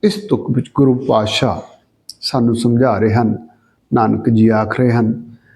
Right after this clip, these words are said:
"ਮੈਂ ਰੱਬੀ ਗੁਣਾਂ ਨੂੰ ਭੁਲਾ ਕੇ ਹਰ ਵਕਤ ਨਰਕ ਸੁਰਗ, ਚੰਗੇ ਮਾੜੇ ਕੰਮ ਕਰਕੇ ਆਤਮਿਕ ਤੌਰ ਤੇ ਮੁੜ ਮੁੜ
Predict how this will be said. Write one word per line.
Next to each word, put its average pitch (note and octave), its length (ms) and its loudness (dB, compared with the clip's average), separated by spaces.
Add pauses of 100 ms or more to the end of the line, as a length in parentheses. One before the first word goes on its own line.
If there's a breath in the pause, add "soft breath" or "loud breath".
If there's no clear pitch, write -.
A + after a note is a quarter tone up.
(360 soft breath)
"ਮੈਂ B2+ 320 4
ਰੱਬੀ A#2+ 320 2
ਗੁਣਾਂ B2+ 340 2
ਨੂੰ A2+ 200 0
ਭੁਲਾ A#2+ 300 2
ਕੇ F#2+ 380 -4 (720)
ਹਰ D3 340 0
ਵਕਤ A#2+ 720 -2 (600)
ਨਰਕ B2+ 320 0
ਸੁਰਗ, - 440 -4 (640)
ਚੰਗੇ F3 340 2
ਮਾੜੇ A2 320 0
ਕੰਮ G#2 440 -2 (580 soft breath)
ਕਰਕੇ G#2+ 600 -2 (840)
ਆਤਮਿਕ D3+ 480 0
ਤੌਰ G#2 300 -2 (120)
ਤੇ F#2+ 340 -2 (760)
ਮੁੜ D3+ 220 6
ਮੁੜ A2 360 0